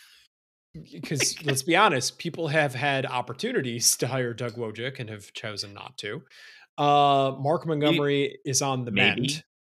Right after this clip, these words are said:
Speaker 1: still. Um, Mike Garland, um,
Speaker 2: No,
Speaker 1: is
Speaker 2: Garland's
Speaker 1: not going
Speaker 2: not going.
Speaker 1: anywhere. <laughs> So that,
Speaker 2: Garland's not even a coach
Speaker 1: uh,
Speaker 2: anymore.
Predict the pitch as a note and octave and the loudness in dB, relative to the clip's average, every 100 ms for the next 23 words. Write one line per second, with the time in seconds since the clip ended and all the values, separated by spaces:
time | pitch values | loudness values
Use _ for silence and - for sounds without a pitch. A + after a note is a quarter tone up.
0 | _ - - A#2+ G#2+ D#3+ - _ _ _ | _ -2 0 0 -2 -4 -8 _ _ _
1 | _ _ - C#3 C#3 C#3 C3+ C3 C3 B2+ | _ _ -4 0 2 2 2 2 0 -4
2 | - _ - C#3+ D3 G#3 F#3+ A3 G3+ F3 | -8 _ -12 0 2 4 4 4 4 2
3 | D#3 C3+ - - _ C#3 C#3 C3+ C3 B2+ | 0 -2 -6 -14 _ 0 2 2 2 4
4 | F#2 A2 G#2+ - G2+ - D3 B2 A2 G#3 | 2 0 -10 -6 -6 -4 0 4 6 8
5 | A#3+ B3 D4+ C4+ F3 F3+ - - - - | 8 6 6 6 6 6 2 -4 -14 -6
6 | - - A3 - D4 - - - - - | 0 6 10 10 8 4 -10 -20 -20 -20
7 | - - D3+ D#3 G3 D4 B3 A3 F3 C#3 | -20 -16 0 10 10 10 6 4 4 4
8 | G3 A#3+ F#3+ A2+ F2 D2 | 4 2 2 0 0 -6